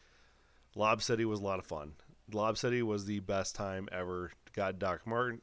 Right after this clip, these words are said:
or Doc Rivers in here, and we've actually haven't really, since we got that,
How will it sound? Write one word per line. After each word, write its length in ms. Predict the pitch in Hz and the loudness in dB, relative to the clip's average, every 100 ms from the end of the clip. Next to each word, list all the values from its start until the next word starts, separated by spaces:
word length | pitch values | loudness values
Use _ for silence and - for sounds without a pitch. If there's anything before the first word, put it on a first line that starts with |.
| - | -6
or 200 | 104 95 | -2 -2
Doc 260 | 92 98 95 | 0 0 2
Rivers 380 | 117 113 117 104 | 0 2 0 0
in 100 | 113 | 0
here, 340 | 110 110 107 - - - - - _ | 0 0 -2 -8 -20 -20 -20 -20 _
and 580 | 98 98 98 98 95 95 - - - _ - | -2 0 2 0 -2 -6 -10 -20 -20 _ -8
we've 200 | 107 104 | -4 2
actually 360 | 104 101 113 104 | 2 2 0 0
haven't 380 | 98 95 98 107 | 0 0 -4 -4
really, 380 | 95 95 92 95 - _ - | -4 -4 -4 -8 -14 _ -10
since 360 | - 139 139 - | -4 -2 -2 -2
we 160 | 107 | 0
got 220 | 98 92 | 0 0
that, 280 | - 90 92 | 0 -2 -4